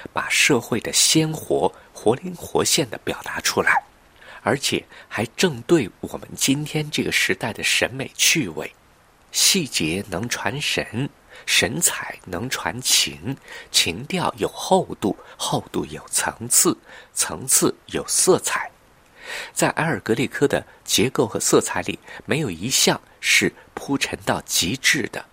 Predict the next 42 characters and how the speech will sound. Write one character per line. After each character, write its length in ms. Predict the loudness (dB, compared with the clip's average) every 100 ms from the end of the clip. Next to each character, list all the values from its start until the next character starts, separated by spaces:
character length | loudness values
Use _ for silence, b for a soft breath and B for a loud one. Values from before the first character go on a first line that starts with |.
| _ _
紧 240 | 0 0 -4 0
绷 180 | 0 2
到 160 | -2 0
僵 340 | 2 2 2
硬 240 | -2 -4 -6
的， 160 | -14 -16 _ B B B B
而 120 | -2 2
是 160 | 2
在 180 | 2 0
一 100 | 0
个 200 | 0 0
明 340 | 0 -6 -4 0
确 240 | 2 2
的 100 | 0 -6
格 320 | -4 0 2
局 240 | 2 0
里， 200 | -4 -8 B B B
松 480 | 2 4 2 0 0
弛 480 | 2 2 0 -4 -4
有 120 | -4 -4 -2
致 260 | 2 4 4 2
地 120 | -4 B B 0
为 180 | 0 0
画 340 | -2 -2 -2
家 260 | -4 -4 -4
在 180 | -8 -10
突 180 | -8 -6
出 160 | -4 -2
什 240 | -2 -2 -4
么、 120 | -6 B 0
如 180 | 2 2
何 160 | 0
突 220 | -2 -4 -4
出 220 | -2 -2
的 100 | -2
讲 260 | -4 -4 -4
究 220 | -2 0
里 160 | -2 -6 -8
配 240 | -2 -2
合， 380 | -2 -6 -8 -8 -14 B B B B
相 320 | 2 2 0 -4
得 240 | -2 -2